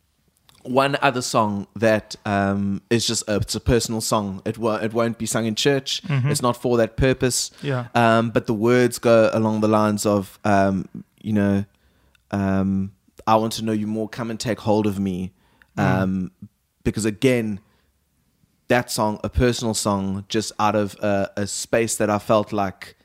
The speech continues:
Speaker 1: um, just rushing through life. Um, and I just, I felt like we all at some point or another need God to just take a hold of us and just, like, stop us in our tracks and go, "Just be for
Speaker 2: Yeah.
Speaker 1: a second.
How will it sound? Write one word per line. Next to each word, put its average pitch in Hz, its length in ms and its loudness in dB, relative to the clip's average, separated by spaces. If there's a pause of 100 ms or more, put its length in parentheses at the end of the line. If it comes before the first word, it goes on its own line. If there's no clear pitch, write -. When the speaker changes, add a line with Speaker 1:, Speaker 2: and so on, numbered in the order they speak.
(920)
Speaker 1:
um, 98 580 -2 (840)
just - 200 -6
rushing 107 520 0
through 113 260 -2
life. 98 560 -2 (840)
Um, 98 520 2
and 98 260 0
I 101 140 0
just, - 360 -6
I 104 60 -4
felt 104 300 -4
like 98 260 -4 (920)
we 117 180 0
all 123 260 2
at 107 80 -4
some 110 300 -2
point 107 320 -2
or 104 100 2
another 101 260 2
need 98 300 0
God 101 300 2
to 110 100 -8
just 95 400 -6 (320)
take 113 240 -2
a 107 60 2
hold 101 220 0
of 98 100 -4
us 92 180 -4
and 101 80 -6
just, 98 160 -6
like, 101 140 -6
stop - 240 -2
us 110 160 -6
in 107 80 -2
our 98 80 -6
tracks - 300 -6
and 101 100 -6
go, 95 120 -2
"Just - 280 -6 (180)
be 92 240 -6 (220)
for 135 140 -2
Speaker 2:
Yeah. 135 80 2
Speaker 1:
a 131 40 2
second. 95 380 -4